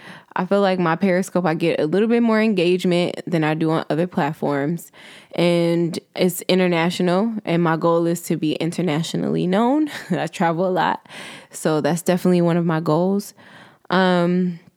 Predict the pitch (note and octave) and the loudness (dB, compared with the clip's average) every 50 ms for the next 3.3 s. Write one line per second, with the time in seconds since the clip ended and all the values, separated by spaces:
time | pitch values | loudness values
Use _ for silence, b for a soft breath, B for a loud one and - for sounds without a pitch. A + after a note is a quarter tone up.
0 | _ _ _ _ _ _ _ _ - - _ _ _ - G3 F#3+ F3 F#3+ G3 F#3 | _ _ _ _ _ _ _ _ -20 -20 _ _ _ -4 -2 0 2 2 2 2
1 | F#3 F#3+ G#3 B3 C4+ C4 A3 F3+ D#3 E3 F3 E3+ D#3+ D#3+ - - _ _ - - | 2 4 4 4 4 2 2 2 2 0 0 -2 -4 -8 -12 -16 _ _ -10 -6
2 | G#3 A3+ A3+ G#3+ - A3+ A#3+ B3 A#3 G#3+ G#3+ - - A3 F3+ - - - E3+ E3+ | -4 -4 -2 -2 0 0 2 2 0 0 0 0 -2 -2 -2 0 0 0 0 2
3 | D3+ C#3+ D#3+ E3 D#3+ | 2 2 0 -2 -4